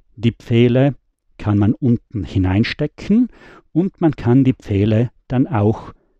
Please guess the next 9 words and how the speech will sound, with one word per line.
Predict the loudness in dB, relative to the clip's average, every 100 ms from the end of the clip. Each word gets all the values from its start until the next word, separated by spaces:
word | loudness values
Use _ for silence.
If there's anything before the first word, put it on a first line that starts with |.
| _ _ _ _ -2
mit | -2 -2
Felsenelementen | -10 -4 -4 -2 -2 -2 -2 0 -2 -4 -6 -6 -8 _ _ _ _
ersetzen. | -8 -4 -4 -6 -8 -10 -14 _ _ _ _ _ _ _ _ _ _ _ -20 -20 -20 _ _
Wir | -2 -2
sehen | 2 2 2 2
vorne | 0 2 2 0 -2 -8 _ _ _ _ _ _
Tür | 0 0 0 -4 -20 _ _ _
und | -10 -8
Fenster. | 0 2 2 -2 -2 -2